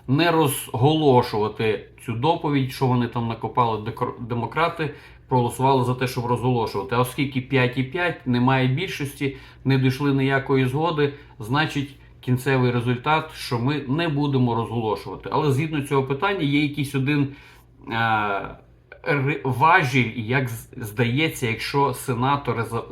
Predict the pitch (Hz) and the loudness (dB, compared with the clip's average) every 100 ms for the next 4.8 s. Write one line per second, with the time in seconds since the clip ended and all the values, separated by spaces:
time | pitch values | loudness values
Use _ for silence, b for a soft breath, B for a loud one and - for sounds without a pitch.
0 | 107 120 - 117 131 147 131 131 110 104 | -6 -4 -2 0 2 2 0 -2 -6 -4
1 | 113 101 104 - - 120 131 120 120 131 | -4 -4 -10 -10 -8 -4 -2 -4 0 0
2 | 123 123 120 120 123 - 170 185 143 120 | 2 0 0 0 0 -2 -2 0 -2 -2
3 | - 113 127 120 139 147 143 B B 110 | -4 0 0 2 2 2 -2 B B -2
4 | 113 135 135 131 135 160 156 143 | 0 2 2 0 -2 -2 -2 -2